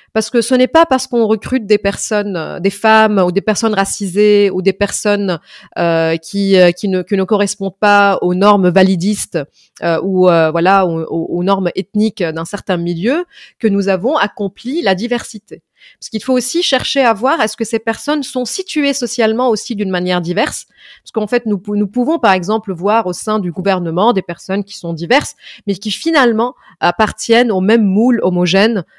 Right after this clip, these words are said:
euh, de trajectoire. Donc il faut bien sûr, euh, ne pas, euh, re-, ne pas être hypocrite par rapport, euh, à la discrimination positive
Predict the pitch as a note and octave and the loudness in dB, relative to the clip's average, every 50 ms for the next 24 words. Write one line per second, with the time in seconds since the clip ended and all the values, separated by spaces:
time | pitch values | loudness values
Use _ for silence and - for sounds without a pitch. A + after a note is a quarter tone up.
0 | _ - - F3 E3+ E3 G3+ - - - G#3+ E3 F#3 F3 - - F3 B2 - - | _ -4 -2 0 2 2 2 0 2 0 0 0 0 -4 -6 -6 -8 -8 -8 -10
1 | - _ _ - _ - G3 G3+ - - A#3 G#3 - - F#4 F#4+ B3 A#3+ A3+ A#3 | -18 _ _ -20 _ -4 -4 -4 -2 -4 -6 -6 0 2 4 4 4 4 2 0
2 | A3 - - C#4 D#4+ D#4 B3 F#3 E3 _ _ _ _ - - F#3 F#3 F3+ F3+ F3+ | 0 -2 -6 -4 -4 -2 -4 -4 -6 _ _ _ _ -6 -4 -2 0 0 0 0
3 | F3+ G#3 A#3 A#3 _ - B3+ C4 C4+ C4+ B3+ A#3 G#3 F#3 - _ _ _ _ _ | 0 -2 -2 -2 _ 0 2 4 4 4 4 2 0 -2 -6 _ _ _ _ _
4 | - - - F3+ F3+ F3 F3 F3 - - F#3+ F#3 F3 - G3+ A#3 B3+ B3 - - | -6 -2 0 0 2 2 0 -2 -2 -4 -4 -2 -2 0 2 2 2 0 0 -2
5 | F3+ G#3 A#3 A3+ C#4+ A#3+ C4+ - - - C4 - C#4 B3 - - - C4+ C4+ - | 0 0 2 4 4 2 2 2 -4 -8 -6 -2 -2 -4 -2 -2 -6 -6 -4 -2
6 | - F#3+ E3+ E3+ E3+ - G3 G3 G3 F3 F3 E3 D3+ D3 - F3 E3+ E3+ E3+ - | -2 -2 -2 -2 -2 0 0 0 2 2 0 0 0 0 0 0 -2 -2 -6 -10
7 | - - G3+ F#3 E3+ E3+ - - G3+ F3+ G3 F3 D#3+ F3 - - B3+ D4 C4+ | -12 -10 -8 -6 -6 -6 -6 -8 -6 -4 -4 -4 -4 -4 -8 -6 -6 -6 -6